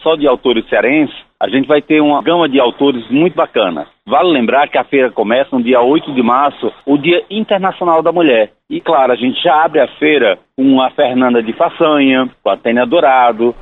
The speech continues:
que são autoras muito bacanas aqui do Ceará. Mas temos também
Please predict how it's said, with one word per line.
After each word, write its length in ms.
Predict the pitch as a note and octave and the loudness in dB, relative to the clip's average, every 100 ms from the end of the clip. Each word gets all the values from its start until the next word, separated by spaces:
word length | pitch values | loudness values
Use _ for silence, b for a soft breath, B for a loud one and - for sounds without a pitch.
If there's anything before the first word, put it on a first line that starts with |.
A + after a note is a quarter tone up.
| - | -6
que 100 | D#3+ | -6
são 220 | - F#3+ | -2 0
autoras 500 | F3+ E3 - F3 D#3+ - | 2 0 0 2 2 -2
muito 320 | D3+ F3+ G3+ | -2 0 0
bacanas 380 | D#3+ - D3 D3 | -2 -2 -2 -2
aqui 180 | C#3+ C#3+ | -2 -4
do 100 | C3 | -4
Ceará. 420 | - C#3 G#2 E2 - _ | -2 2 2 0 -4 _
Mas 260 | D#3+ F#3 F#3 | -2 -2 -2
temos 240 | G#3 A3 | -4 -2
também 500 | F#3 D3+ D#3 F#3+ C3+ | 0 0 0 0 -2